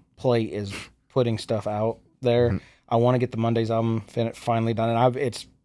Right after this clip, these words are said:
Speaker 1: been pushed up on the priority list. I recently, uh, remixed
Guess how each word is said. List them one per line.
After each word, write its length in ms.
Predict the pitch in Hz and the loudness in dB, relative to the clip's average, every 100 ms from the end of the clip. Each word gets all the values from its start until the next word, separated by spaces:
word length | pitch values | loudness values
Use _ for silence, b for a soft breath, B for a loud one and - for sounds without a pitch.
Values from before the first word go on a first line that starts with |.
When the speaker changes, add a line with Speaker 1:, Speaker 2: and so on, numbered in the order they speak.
| _ _ - | _ _ -8
Speaker 1:
been 160 | 127 113 | -4 -2
pushed 260 | - 120 | 0 0
up 160 | 123 110 | 0 -2
on 80 | 110 | -4
the 80 | 104 | -2
priority 440 | 120 110 110 113 | -2 0 0 0
list. 360 | 113 113 - - _ _ _ _ _ _ _ _ _ | 0 -2 -6 -20 _ _ _ _ _ _ _ _ _
I 60 | 120 | -4
recently, 720 | 107 113 113 123 120 117 113 - | -2 -2 -2 -4 -2 -2 -4 -6
uh, 140 | 127 107 | -6 -6
remixed 680 | 98 110 113 110 - - | -4 -2 -2 -2 -6 -12